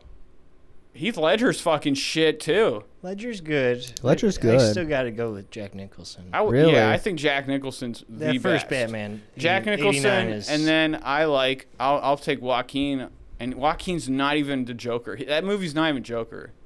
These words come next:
Speaker 1: It is, but it's not. He's just a loon.
Speaker 2: Yeah.
Speaker 1: That's in, he's like a Patrick Bateman, 'cause Patrick Bateman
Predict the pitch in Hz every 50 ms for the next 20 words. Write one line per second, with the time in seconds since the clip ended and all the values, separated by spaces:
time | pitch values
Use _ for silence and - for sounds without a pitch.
0 | - - - 120 135 135 135 139 151 170 185 - 131 127 117 107 - 120 113 101
1 | 82 80 - - 117 131 143 139 143 135 127 - 131 113 104 104 113 123 135 135
2 | 120 101 95 - 82 90 - - - - - - - - 127 107 98 80 80 82
3 | - - - - - 123 120 - 151 143 139 - 131 139 143 147 147 175 160 151
4 | 156 127 - - - - 147 156 151 - 160 135 127 - - 117 131 156 156 -
5 | 73 55 - - - 117 117 - - 151 175 185 - 151 - - - 131 170 175
6 | 123 113 104 98 101 98